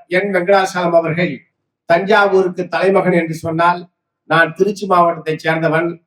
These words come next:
திருச்சி மாவட்டத்துடைய மருமகன் அவர். தஞ்சை எண்ணி அவர்களுடைய துணைவியார்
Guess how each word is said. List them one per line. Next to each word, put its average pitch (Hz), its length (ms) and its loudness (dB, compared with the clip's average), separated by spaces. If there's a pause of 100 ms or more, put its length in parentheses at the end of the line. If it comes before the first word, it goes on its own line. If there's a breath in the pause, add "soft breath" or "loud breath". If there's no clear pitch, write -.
(320)
திருச்சி 220 340 0
மாவட்டத்துடைய 185 680 -2
மருமகன் 175 520 2
அவர். 135 180 -4 (560)
தஞ்சை 196 360 2 (280)
எண்ணி 202 380 -2
அவர்களுடைய 170 580 -2
துணைவியார் 175 600 -4